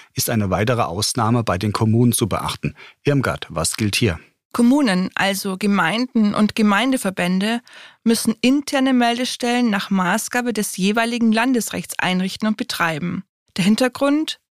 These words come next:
Speaker 2: Durch Bundesgesetz dürfen den Kommunen nicht unmittelbar Aufgaben übertragen werden.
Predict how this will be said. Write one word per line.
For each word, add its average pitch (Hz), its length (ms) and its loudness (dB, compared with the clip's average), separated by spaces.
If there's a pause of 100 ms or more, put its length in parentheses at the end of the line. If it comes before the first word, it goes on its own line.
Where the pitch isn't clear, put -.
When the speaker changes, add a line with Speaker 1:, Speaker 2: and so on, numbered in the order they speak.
(140)
Speaker 2:
Durch 214 180 0
Bundesgesetz 220 840 -2
dürfen 240 320 0
den 214 160 0
Kommunen 220 540 2
nicht - 260 -2
unmittelbar 240 720 0
Aufgaben 202 460 -2
übertragen 220 560 -2
werden. 185 560 -4